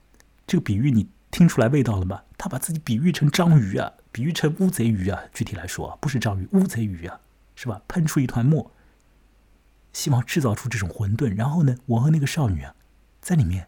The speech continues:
逃掉、消失掉啊，在我制造的这团暧昧里，制造的这团，嗯，不明究竟里，我们就逃掉了，逃出这个现实世界，多好啊！啊，一团黑暗，我们逃掉，怎么可能？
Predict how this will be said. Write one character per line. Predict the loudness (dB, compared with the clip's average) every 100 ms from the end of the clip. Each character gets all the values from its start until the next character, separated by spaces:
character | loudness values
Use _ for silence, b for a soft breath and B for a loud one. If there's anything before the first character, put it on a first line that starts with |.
| _
逃 | -6 -4
掉、 | -4 -6 -10 _ _
消 | -8 -4
失 | -4 -4
掉 | -6 -10 _ -20
啊， | -18 -10
在 | -6
我 | -4 -4
制 | -4 -2
造 | -2
的 | -4
这 | -6
团 | -4 -4 -4 _ -20 -20 -8
暧 | -2 0
昧 | 0
里， | -4 -8 B B B -20 -8
制 | -6
造 | -4 -4
的 |
这 | -4 -4
团， | -2 -4 B B B B
嗯， | -12 -12 -14 _ _ _ _ _
不 | 2
明 | 4 4
究 | 4
竟 | 6 4
里， | 2 -6 _ _
我 | -2
们 | 0
就 | 0
逃 | -2 0
掉 | 0 -2
了， | -6 -14
逃 | -4 -2 0
出 | 0
这 | 0
个 | -2 B _
现 | -2 0
实 | 0 -4
世 | -6
界， | -6
多 | -4 -6
好 | -6 -12
啊！ | -16 _ _ _ _ _ _ _ _ _ -20
啊， | -14 -6
一 | -4
团 | -4
黑 | -2 -2
暗， | -2
我 | -4
们 | -8
逃 | -8 -8
掉， | -8 -10 _
怎 | -4
么 | -4
可 | -6
能？ | -16